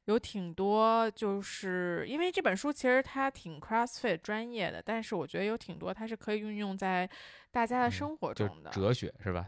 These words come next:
Speaker 2: 它有一定的哲-，
Speaker 1: 嗯，对，有生活哲学的部分在里面。
Speaker 2: 嗯。嗯，
Speaker 1: 是的，是的。
Speaker 2: 嗯。嗯，
Speaker 1: 嗯。
Speaker 2: 好啊，那我简单介绍啊，这本书呢叫H W P O，啊，那其实它英文叫 Hard Work Pays Off，这也是就是一个 CrossFit，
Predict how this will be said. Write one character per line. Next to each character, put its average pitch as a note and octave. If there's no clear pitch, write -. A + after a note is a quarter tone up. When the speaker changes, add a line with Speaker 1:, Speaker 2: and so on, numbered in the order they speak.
Speaker 2:
它 G#2
有 G2
一 F2
定 F3+
的 F3+
哲-， G3+
Speaker 1:
嗯， -
对， G3
有 G#3+
生 D4+
活 E3
哲 -
学 -
的 -
部 -
分 -
在 G#2+
里 F#2
面。 D#2
Speaker 2:
嗯。 -
嗯， F#2
Speaker 1:
是 F#2+
的， -
是 -
的。 -
Speaker 2:
嗯。 G2
嗯， F#2
Speaker 1:
嗯。 F#3+
Speaker 2:
好 -
啊， G#2+
那 A#2+
我 G#2
简 E2
单 G#2+
介 C3+
绍 -
啊， -
这 A#2
本 F#2+
书 C3
呢 B2+
叫 G#2
H C3
W C#3
P C3+
O， C3+
啊， G2
那 A2
其 C3+
实 C3+
它 C#3
英 C3+
文 B2+
叫 A2+
Hard C3
Work C3
Pays C3
Off， C3+
这 B2
也 F2+
是 G2
就 G2+
是 F#2+
一 A2
个 A2+
CrossFit， -